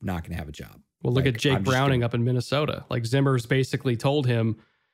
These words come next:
Speaker 2: "That dude's getting all the reps 'cause he's vaccinated. We, we don't have any other quarterbacks." <laughs> Like
Speaker 1: Yeah. And so, I mean,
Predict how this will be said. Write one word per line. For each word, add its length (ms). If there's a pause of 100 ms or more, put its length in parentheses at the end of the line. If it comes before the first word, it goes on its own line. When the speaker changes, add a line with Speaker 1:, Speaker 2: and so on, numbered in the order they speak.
(120)
Speaker 2:
"That 160
dude's 160
getting 160
all 100
the 60
reps 220
'cause 120
he's 160
vaccinated. 600 (560)
We, 100
we 120
don't 140
have 140
any 120
other 280 (160)
quarterbacks." 600 (280)
<laughs> 60 (240)
Like 400
Speaker 1:
Yeah. 440 (200)
And 300
so, 400 (120)
I 60
mean, 240